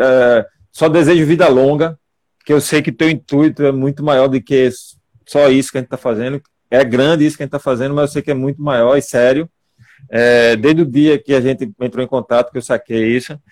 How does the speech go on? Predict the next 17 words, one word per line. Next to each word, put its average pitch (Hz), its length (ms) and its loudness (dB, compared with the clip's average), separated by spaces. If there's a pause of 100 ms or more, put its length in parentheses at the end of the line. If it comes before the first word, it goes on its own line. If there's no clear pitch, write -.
(240)
É, 117 1040 4
ó, 127 200 4
e, 143 260 0
e 135 100 -4
como 170 240 -4
mais 170 160 2
uma 160 120 2
vez 139 160 0
eu - 80 -20
falei, 131 240 0
né, 131 160 -4
a 135 80 -2
importância 147 640 -2
desse 160 260 -4
tipo 156 260 -10
de 135 320 0
iniciativa, 135 920 -4